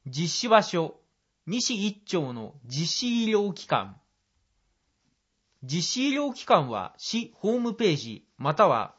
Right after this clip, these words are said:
広報ふじみ五月号の折り込み保存版、令和二年度、がん検診など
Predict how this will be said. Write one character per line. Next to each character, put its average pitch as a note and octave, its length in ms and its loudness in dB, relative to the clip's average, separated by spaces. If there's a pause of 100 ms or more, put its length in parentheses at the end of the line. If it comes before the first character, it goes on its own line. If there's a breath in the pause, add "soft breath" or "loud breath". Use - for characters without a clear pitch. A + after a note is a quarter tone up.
広 C#4+ 280 4
報 C#3 200 -2
ふ B2+ 140 -10
じ B2 140 -8
み C3 280 -8
五 D3 120 -4
月 A#3+ 280 4
号 F3 220 0
の A#2 260 -10
折 D3+ 180 -4
り G3+ 60 -8
込 A#3 100 0
み G#3 120 0
保 E3 120 -2
存 D3+ 260 -2
版、 A#2 280 -2 (540)
令 A#3+ 300 0
和 F3+ 180 4
二 C3 160 -6
年 D#3 300 -4
度、 A2 240 -10 (580)
が A#3 220 8
ん B3 80 -2
検 C4 280 -2
診 D3 320 -4
な B2 140 -2
ど G#2+ 240 -10